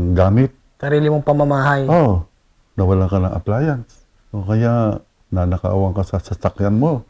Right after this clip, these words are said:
Speaker 1: Ninakaw yung bag mo.
Speaker 2: Mm.
Speaker 1: Ano kaya mararamdaman mo? Hindi ka ba magagalit?
Speaker 2: Magagalit, syempre.
Speaker 1: Natural, di ba?
Speaker 2: Natural yun na reaction
Speaker 1: Ako
Speaker 2: yun.
Speaker 1: man,
Speaker 2: Mm.
Speaker 1: manakawan ako. Dati, nanakawan na ako ng bag eh. Yung aking briefcase, ang dami pang mga dokumento.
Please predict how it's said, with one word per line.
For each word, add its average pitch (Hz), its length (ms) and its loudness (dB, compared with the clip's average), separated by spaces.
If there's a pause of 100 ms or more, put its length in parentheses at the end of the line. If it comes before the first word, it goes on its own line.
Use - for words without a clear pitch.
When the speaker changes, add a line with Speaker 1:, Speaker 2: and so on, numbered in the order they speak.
(640)
Speaker 1:
Ninakaw 92 520 2
yung 95 200 4
bag 90 180 2
mo. 117 300 -2 (220)
Speaker 2:
Mm. 120 200 -12 (300)
Speaker 1:
Ano 143 120 -2
kaya 180 220 0
mararamdaman 151 760 0
mo? 95 120 -2 (300)
Hindi 135 140 -2
ka 156 100 2
ba 135 100 4
magagalit? 101 720 0
Speaker 2:
Magagalit, 175 680 2
syempre. 147 640 -4 (160)
Speaker 1:
Natural, 202 540 4
di 139 120 2
ba? 151 140 4
Speaker 2:
Natural 180 220 2
yun 180 180 0
na 170 100 -2 (200)
reaction 151 420 -2
Speaker 1:
Ako 151 160 0
Speaker 2:
yun. 202 80 8
Speaker 1:
man, 190 180 6 (480)
Speaker 2:
Mm. 127 120 -6
Speaker 1:
manakawan 147 600 4
ako. 147 160 0
Dati, 113 300 4
nanakawan 98 580 2
na 98 140 4
ako 98 120 2
ng 110 160 2
bag 165 220 2
eh. 90 160 0
Yung 90 220 2
aking 98 260 4
briefcase, 101 540 2
ang 104 100 0
dami 92 320 4
pang 90 160 -2
mga 90 240 0
dokumento. 87 560 -2